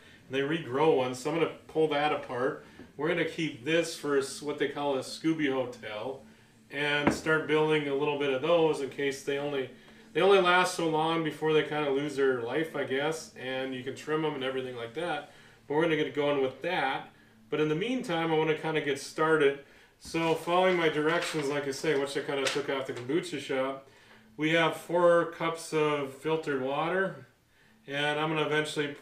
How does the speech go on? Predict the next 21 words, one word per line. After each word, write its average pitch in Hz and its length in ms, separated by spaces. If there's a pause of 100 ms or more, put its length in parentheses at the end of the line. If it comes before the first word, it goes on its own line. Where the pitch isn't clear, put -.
(140)
do 143 180
what 139 260
with 127 120
that? 117 420
I'm - 100 (220)
gonna 127 100
put 175 280
that 160 260
in 135 120
there 117 340
here, 143 300
so 143 180
I'm 165 100
just 175 120
gonna 156 140
put 151 200
that 151 180
over 143 180
on 135 100
the 113 60
stove. 147 640